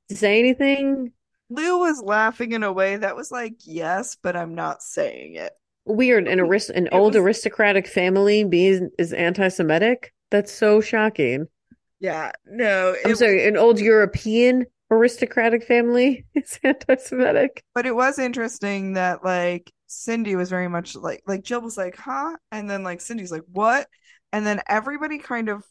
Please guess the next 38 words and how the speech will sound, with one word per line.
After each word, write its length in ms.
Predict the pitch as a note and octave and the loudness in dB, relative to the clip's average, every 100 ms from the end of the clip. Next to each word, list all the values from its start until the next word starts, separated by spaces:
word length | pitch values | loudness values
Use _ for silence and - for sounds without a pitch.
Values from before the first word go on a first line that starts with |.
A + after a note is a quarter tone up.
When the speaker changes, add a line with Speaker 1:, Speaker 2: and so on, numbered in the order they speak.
| _ - | _ -10
Speaker 2:
jumps 360 | F#3+ F3+ G3+ | -4 -2 -4
to 160 | - G3+ | -8 -10
Lou's 460 | D#3+ D#3+ F3 G3 - | -6 -6 -6 -10 -10
defense 480 | G3 - E3 F#3+ | -8 -6 -6 -6
as 140 | G3+ G3+ | -8 -8
soon 160 | F#3 F3+ | -6 -6
as 140 | E3+ | -6
Cindy's 380 | - E3+ F#3 A3 | -8 -10 -10 -4
<laughs> 60 | C4 | -4
upset 420 | B3+ - C#4 C4+ | -4 -4 -2 -2
about 300 | C4+ B3+ B3+ | -2 -2 0
it. 140 | C4+ A#3+ | 0 0
They 80 | |
were 80 | A3 | 0
like, 180 | G#3 A#3 | -2 -4
"It 60 | A#3 | -4
happened 320 | C4 A3+ A3 | -2 -4 -4
last 260 | G#3 - | -6 -8
year. 160 | G3 E3 | -10 -8
Shut 240 | - G3+ | -2 -2
up. 200 | E3+ - - | -2 -8 -8
You 120 | G3 | -2
don't 200 | F#3+ E3 | -2 0
know." 360 | D#3+ - - _ _ B3 | -4 -4 -12 _ _ 0
Speaker 1:
Yeah, 320 | B3+ F3+ F#3 | 2 4 2
well, 380 | A3+ C#4 C4 - | 2 2 2 0
we're 140 | C#4 | 0
not 120 | D#4 D4+ | 0 2
saying 300 | C4 F#3 - | 2 2 0
Speaker 2:
<laughs> 40 | D#3+ | -4
Speaker 1:
Lou 380 | E3 A3+ D#4 | 0 4 6
has 360 | C4+ F#3+ E3 D#3+ | 6 4 0 0
those 280 | D#3+ D3+ - | 0 0 0
thoughts. 380 | D#3 D3+ D#3 E3 | 2 2 0 -4
It's 180 | D3+ | -6
that 160 | F#3 E3 | -4 -2
her 140 | E3+ - | -4 -6
ex-husband 920 | D3+ - F#3+ F3+ F#3 C#3+ C#3 C3 F3 | -8 -6 -2 -2 -2 -2 -2 -8 -14